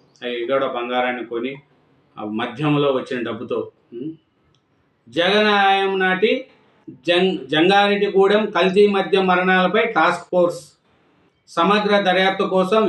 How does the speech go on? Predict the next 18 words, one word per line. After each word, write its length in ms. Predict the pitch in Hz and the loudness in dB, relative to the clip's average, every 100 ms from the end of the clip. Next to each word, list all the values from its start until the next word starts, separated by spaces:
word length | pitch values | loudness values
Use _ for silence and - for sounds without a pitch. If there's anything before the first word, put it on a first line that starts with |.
| 165 | 2
ఏలూరు 300 | 190 202 196 185 | 2 2 2 0
జిల్లా 220 | 185 208 214 | 2 2 2
ఎ-, 160 | 165 165 - _ _ _ - | 0 -4 -14 _ _ _ -6
ఎస్సీ 300 | 156 - 214 202 | -6 2 4 4
నేతృత్వంలో 640 | 185 185 185 185 185 240 214 170 | 0 -2 -2 0 2 2 4 4
ఏర్పాటు. 460 | 170 170 160 165 175 - _ _ _ _ _ _ _ - | 2 2 0 0 -4 -6 _ _ _ _ _ _ _ -6
అప్పట్లో 460 | 147 175 202 208 208 190 | -4 0 0 2 2 4
నాలుగు 260 | 175 190 196 | 2 2 2
రోజుల్లో 360 | 196 196 202 214 180 | 0 2 2 4 2
ఇరవై 220 | 170 185 185 185 | 2 2 2 2
ఏడు 100 | 180 | 2
మంది 180 | 185 202 175 | 0 0 0
ఒకే 180 | 180 202 196 | 0 0 2
తరహాలో 400 | 180 175 180 247 277 - _ _ 151 | 0 2 2 2 0 -6 _ _ -4
లక్షణాలతో 640 | 160 202 190 185 185 214 180 | -2 0 2 2 2 0 2
మృతి. 320 | 165 160 175 175 - - - - 151 | 0 0 0 0 -4 -20 -20 -4 2
అవన్నీ 320 | 180 196 208 190 | 2 2 0 0
సహజ 280 | 180 190 | 2 2